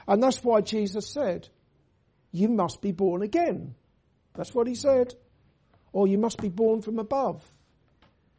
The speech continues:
Can anyone in here bring that into effect? If a person is dead, can he raise himself up to spiritual life?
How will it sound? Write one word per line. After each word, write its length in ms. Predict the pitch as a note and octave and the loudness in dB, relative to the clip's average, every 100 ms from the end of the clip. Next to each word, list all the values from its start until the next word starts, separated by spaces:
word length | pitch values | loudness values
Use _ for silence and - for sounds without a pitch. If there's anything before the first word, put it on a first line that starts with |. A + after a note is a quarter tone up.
| _ - _ _ _ _ _ _ | _ -20 _ _ _ _ _ _
Can 180 | - A3+ | 0 4
anyone 440 | B3+ D4 C4+ C4+ A#3+ | 4 4 4 2 2
in 240 | B3+ G#3+ | 0 0
here 340 | G3+ A#3+ B3+ | 2 4 4
bring 240 | B3+ A3 A3 | 4 2 2
that 200 | A3 G#3 | 0 2
into 320 | G#3 G3+ G3 | 0 0 -2
effect? 500 | F#3+ - A#3 - - - | -4 -4 -4 -4 -14 -8
If 120 | F#3+ | -6
a 60 | G3+ | -6
person 500 | - B3+ B3 - G#3+ | -6 0 0 -2 -8
is 120 | F3+ | -6
dead, 400 | - A#3 G#3+ A#3 - _ - _ - | 0 2 4 4 0 _ -20 _ -2
can 260 | A3+ G#3+ | 2 4
he 160 | F3+ G#3 | 4 2
raise 380 | G#3 A3+ A3+ - | 4 4 4 -2
himself 520 | G#3 - G#3+ G3+ - _ | -8 -2 0 0 -2 _
up 380 | A#3 B3+ C#4 - _ _ _ _ _ - | 6 8 8 0 _ _ _ _ _ -10
to 100 | G#3+ | -8
spiritual 540 | - A3+ G#3+ G#3 G3 | 2 8 8 8 2
life? 340 | G3 G#3+ B3 | 2 4 2